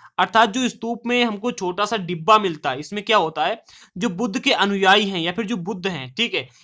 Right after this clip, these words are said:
इनके शरीर के कुछ अवशेष होंगे, उनके दांत होंगे या फिर कोई हड्डी होगी या फिर उनके द्वारा प्रयोग की गई कोई चीज हो, जैसे कि उनका कपड़ा है, ठीक है, उसमें रखी हुई मिलती हैं। जिसे क्या कहते हैं, इसे कहते हैं धातु मंजूषा।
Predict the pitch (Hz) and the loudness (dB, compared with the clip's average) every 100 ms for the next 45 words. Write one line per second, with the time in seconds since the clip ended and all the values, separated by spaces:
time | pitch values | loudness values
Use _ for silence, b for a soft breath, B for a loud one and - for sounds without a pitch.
0 | b 190 208 262 254 220 226 226 247 247 | b -6 -2 -4 0 -2 -2 -4 -6 -2
1 | 220 185 220 240 233 226 226 _ _ - | -2 -2 -4 -2 -4 -4 -6 _ _ -8
2 | 196 208 175 165 196 190 175 180 180 180 | -2 -2 0 2 2 2 -4 0 0 0
3 | 190 196 185 160 156 196 160 156 214 233 | -4 -4 -4 -6 -4 -2 -2 -6 -12 -12
4 | B B 185 208 240 165 - _ 196 214 | B B 2 2 4 0 -2 _ -6 -2
5 | 262 233 240 247 220 220 240 240 220 240 | -2 2 4 4 2 -2 -2 -2 -2 -2
6 | 240 240 240 202 220 208 196 196 202 202 | -2 -4 -4 -4 -4 0 0 0 -4 -6
7 | 220 214 208 196 208 214 214 - _ - | -4 -4 -2 2 4 4 0 -8 _ -8
8 | 233 156 - b b 208 226 233 - 214 | -4 -6 -8 b b -6 0 0 0 -2
9 | 214 196 160 156 135 117 117 B B 165 | -2 -2 -4 -4 -8 -10 -14 B B -10
10 | 190 247 247 240 220 214 226 247 247 208 | -4 -4 2 2 2 -2 -2 -4 -6 -10
11 | 240 247 220 226 226 170 170 202 247 214 | -4 -2 0 -2 -4 0 2 2 0 0
12 | 196 180 180 - 165 110 | 0 -2 -6 0 0 0